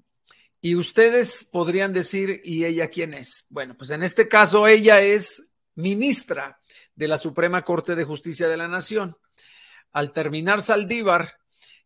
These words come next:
eh, su periodo como presidente de la Suprema Corte de Justicia de la Nación,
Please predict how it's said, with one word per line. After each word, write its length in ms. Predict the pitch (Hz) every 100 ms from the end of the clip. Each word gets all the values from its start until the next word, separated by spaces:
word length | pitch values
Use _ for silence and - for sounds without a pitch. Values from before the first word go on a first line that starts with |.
| -
eh, 800 | 151 151 151 147 147 143 139 _
su 640 | - - 151 147 147 143
periodo 580 | - 165 175 185 175 160
como 280 | 156 143 143
presidente 500 | 156 135 156 175 160
de 80 | 147
la 100 | 143
Suprema 400 | 139 156 165 170
Corte 300 | 165 160 170
de 60 |
Justicia 400 | 160 151 170 156
de 80 | 165
la 100 | 170
Nación, 540 | 170 180 208 190 180